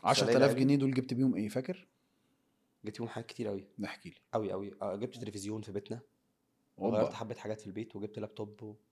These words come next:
Speaker 1: جبت تلفزيون؟
Speaker 2: آه، جبت تلفزيون في البيت عندنا.
Speaker 1: اللي هو
Speaker 2: آه.
Speaker 1: المسطح ده.
Speaker 2: فاكر تيلي مصر؟
Speaker 1: آه.
Speaker 2: آه، <laughs> اللي في الهرم.
Speaker 1: أيوة، ماشي.
Speaker 2: ف-،
Speaker 1: تيلي، تيلي
Speaker 2: ف-
Speaker 1: مصر ده قديم بقى، فأنت جبت المسطح بقى الجديد بقى، اللي هو
Speaker 2: لا،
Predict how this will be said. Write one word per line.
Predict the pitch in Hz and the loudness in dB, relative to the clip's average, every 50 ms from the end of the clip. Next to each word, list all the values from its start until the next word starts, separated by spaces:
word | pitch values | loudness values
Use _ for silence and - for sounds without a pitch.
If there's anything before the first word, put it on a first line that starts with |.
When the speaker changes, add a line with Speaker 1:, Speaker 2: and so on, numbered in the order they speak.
| _ _ _ _ _ _ _ _ _ | _ _ _ _ _ _ _ _ _
Speaker 1:
جبت | - - _ - | -16 -14 _ -10
تلفزيون؟ | 101 90 90 87 85 85 92 98 98 98 - _ _ _ _ _ | -10 -10 -10 -12 -12 -12 -10 -12 -12 -14 -16 _ _ _ _ _
Speaker 2:
آه، | 143 120 127 123 | -2 -2 0 -2
جبت | 131 - 143 | -2 -6 -8
تلفزيون | - 120 117 107 104 107 117 120 123 120 117 | -6 -6 -6 -6 -4 -4 -2 -2 0 -2 -2
في | - - | -4 -8
البيت | 101 104 110 113 110 - | -6 -4 -4 -4 -4 -6
عندنا. | 110 104 107 104 101 104 110 110 110 110 113 _ _ - | -10 -10 -8 -10 -12 -12 -12 -12 -12 -14 -14 _ _ -8
Speaker 1:
اللي | 98 101 | -4 -2
هو | 98 101 | 0 2
Speaker 2:
آه. | 104 104 104 107 | 2 4 4 4
Speaker 1:
المسطح | 107 104 104 - 117 113 - - - | 2 2 2 2 0 0 -2 -6 -10
ده. | 95 101 | 0 0
Speaker 2:
فاكر | - 127 139 | 2 2 4
تيلي | - 147 139 | 6 6 8
مصر؟ | 135 160 180 - - - - _ _ _ _ | 8 6 4 2 -6 -12 -18 _ _ _ _
Speaker 1:
آه. | 98 101 117 135 139 - - - | 2 2 2 2 -2 -6 -4 4
Speaker 2:
آه، | 110 113 117 - - | 4 4 4 6 6
<laughs> | 147 131 131 - 208 | 6 6 8 8 10
اللي | 202 190 | 10 12
في | 156 160 | 12 12
الهرم. | 151 143 156 147 139 135 131 123 | 12 12 12 12 12 10 8 6
Speaker 1:
أيوة، | - 147 151 139 | 8 8 8 8
ماشي. | 120 151 175 156 127 | 8 8 10 10 10
Speaker 2:
ف-، | 120 | 10
Speaker 1:
تيلي، | 120 156 147 | 10 6 6
تيلي | 143 - 156 147 | 6 6 8 8
Speaker 2:
ف- | 180 | 10
Speaker 1:
مصر | 190 170 | 8 10
ده | 175 185 190 175 | 10 10 10 10
قديم | 165 170 196 180 | 10 10 8 8
بقى، | 185 180 156 | 8 8 8
فأنت | 175 160 156 | 6 4 4
جبت | 160 165 180 - | 4 4 4 4
المسطح | 180 156 147 - 165 156 - - | 4 4 4 4 2 2 2 0
بقى | 127 135 | 2 2
الجديد | 135 127 131 123 127 123 | 2 2 2 0 0 0
بقى، | 120 123 | 0 0
اللي | 113 110 | 0 2
هو | 117 113 | 8 12
Speaker 2:
لا، | 131 131 120 117 113 - | 12 12 12 10 0 -8